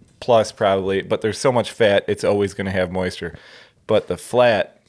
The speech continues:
is pretty lean on besides, like, the layer of fat above it, and that's what'll dry out. And the farther you take it to two oh three, the more it's gonna dry.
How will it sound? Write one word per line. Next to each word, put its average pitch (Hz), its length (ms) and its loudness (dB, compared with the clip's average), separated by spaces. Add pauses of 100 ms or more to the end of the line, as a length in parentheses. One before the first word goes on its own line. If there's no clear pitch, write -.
(320)
is 101 140 -10
pretty 117 300 -2
lean 101 480 -4 (340)
on 110 240 -4
besides, 104 460 0
like, 101 180 0
the 98 100 -6
layer 98 220 0
of 92 60 -6
fat 98 280 0
above 90 300 -2
it, - 220 -6 (340)
and 95 160 -8
that's 98 300 -4
what'll 90 180 -4
dry 85 300 -6
out. 80 280 -6
And 104 320 -6
the 110 140 -4
farther 127 360 2
you 117 120 -2
take 117 260 2
it 110 200 -6
to 113 80 -12
two 123 200 0
oh 113 100 6
three, 117 380 -4 (600)
the 110 100 -8
more 104 280 2
it's 92 160 -6
gonna 98 200 -10
dry. 82 360 -6